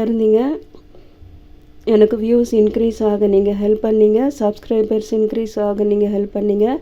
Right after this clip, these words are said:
அதுக்காக உங்க எல்லாத்துக்கும் நான் ரொம்ப வந்து நான் தேங்க்ஸ் சொல்லிக்கிறேன். அதே மாதிரி இனிமேலும் எனக்கு நல்லா சப்போர்ட் பண்ணுங்க. ஒவ்வொரு வீடியோஸையும் நீங்க friends and relatives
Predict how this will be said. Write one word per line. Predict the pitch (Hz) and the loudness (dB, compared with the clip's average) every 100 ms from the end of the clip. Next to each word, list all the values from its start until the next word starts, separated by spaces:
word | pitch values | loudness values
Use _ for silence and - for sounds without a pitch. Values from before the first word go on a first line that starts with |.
| - - - - 226 | -10 -20 -20 -6 0
அதுக்காக | 220 220 226 220 | 0 0 0 2
உங்க | 214 202 | 2 2
எல்லாத்துக்கும் | 202 214 214 233 220 | 0 0 -2 -4 -4
நான் | 196 196 196 | -2 -2 -2
ரொம்ப | 214 240 226 | 0 0 0
வந்து | 202 214 208 | 0 0 -2
நான் | 196 190 190 - | -2 -4 -6 -6
தேங்க்ஸ் | 202 208 - | -6 -6 -4
சொல்லிக்கிறேன். | 208 196 196 226 330 - - - - - 220 | -6 -4 -4 -4 -6 -14 -20 -20 -20 -8 0
அதே | 233 240 | 2 2
மாதிரி | 214 190 262 359 - - 254 226 | 2 0 -2 -4 -8 -20 0 4
இனிமேலும் | 240 269 226 220 226 | 6 6 6 4 4
எனக்கு | 202 196 202 | 2 0 0
நல்லா | 202 214 214 | 0 0 -2
சப்போர்ட் | 196 214 208 214 | -4 -4 -4 -4
பண்ணுங்க. | 202 202 254 359 - - - - - - - - - - 233 | -2 0 -2 -6 -16 -20 -20 -20 -20 -20 -20 -20 -20 -6 -2
ஒவ்வொரு | 233 247 220 214 | 2 2 2 2
வீடியோஸையும் | 214 220 208 208 247 277 226 | 2 0 -2 -2 -4 -2 0
நீங்க | 214 208 226 | 4 4 2
friends | 214 208 208 | 0 0 0
and | 220 208 | 0 0
relatives | 202 202 202 214 | 0 -2 -4 -8